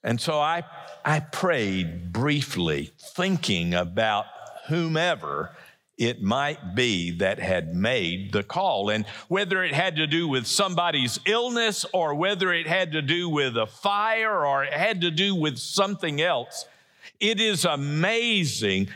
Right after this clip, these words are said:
the challenges that we face. It couldn't have been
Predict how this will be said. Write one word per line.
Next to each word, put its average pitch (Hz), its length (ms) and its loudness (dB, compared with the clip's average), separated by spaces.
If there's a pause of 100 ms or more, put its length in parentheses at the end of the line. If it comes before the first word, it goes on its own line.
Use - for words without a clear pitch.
(220)
the 123 340 2
challenges 139 1200 2
that 135 260 0
we 135 220 0
face. - 840 -2 (2750)
It 151 200 -2
couldn't 190 240 2
have 151 140 0
been 139 260 2